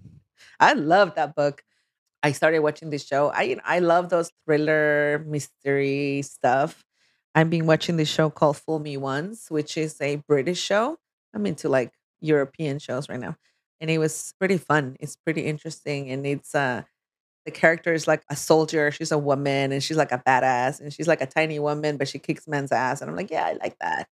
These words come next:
So whenever everybody, when people go to bed and they're sleeping, I watch an episode and then I go to bed.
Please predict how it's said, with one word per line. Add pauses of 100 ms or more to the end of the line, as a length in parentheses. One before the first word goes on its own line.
(140)
So
whenever
everybody,
when
people
go
to
bed
and
they're
sleeping, (600)
I
watch
an
episode
and
then
I
go
to
bed.